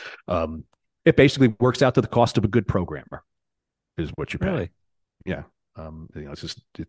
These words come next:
Speaker 1: it's not a, an exorbitant fee to, to do any of this stuff.
Speaker 2: Well,
Speaker 1: Um,
Speaker 2: the pre-covid price of a good programmer or today's price of a good <laughs> programmer?
Speaker 1: <laughs> Yeah, right. Um,
Speaker 2: Yeah.
Speaker 1: today's pricing is getting a little, a little stupid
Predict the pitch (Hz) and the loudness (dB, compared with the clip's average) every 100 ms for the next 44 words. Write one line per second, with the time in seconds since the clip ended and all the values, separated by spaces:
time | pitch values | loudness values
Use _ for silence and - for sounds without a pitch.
0 | - 135 85 80 76 71 82 76 71 - | -12 -10 -8 -6 -8 -10 -12 -14 -12 -10
1 | 80 73 71 - 82 71 71 - - 71 | -8 -8 -12 -8 -8 -8 -12 -14 -16 -12
2 | 73 73 69 - 78 67 _ - - - | -10 -10 -12 -10 -10 -12 _ -20 -20 -20
3 | - - 139 123 143 71 - - 139 156 | -12 -2 0 0 -2 -10 -10 -4 -2 -2
4 | - 180 170 180 - 185 175 - 170 160 | 2 0 2 0 0 0 0 0 -2 0
5 | 170 151 185 170 175 180 180 185 113 - | 0 0 -2 0 0 2 0 0 0 0
6 | 123 117 110 - 95 - 110 101 113 - | 0 0 0 -2 -2 0 -2 -2 -4 -6
7 | - 170 135 - 147 - 156 - _ - | -4 -4 -4 -4 -2 0 0 0 _ -14
8 | - - - 180 - _ - - - 220 | -2 2 2 0 -4 _ -20 -16 -10 -10
9 | 214 123 92 98 117 117 98 95 92 - | -2 2 2 2 2 0 -2 -2 -6 -14
10 | _ _ _ _ _ _ - 135 101 95 | _ _ _ _ _ _ -8 -4 -2 -2
11 | - 107 107 - 110 92 87 80 80 - | 4 6 6 6 2 2 -2 -6 -8 -8
12 | 80 80 73 67 - _ _ - 90 78 | -6 -6 -6 -8 -16 _ _ -10 -8 -8
13 | - - - 95 | -12 -12 -6 -6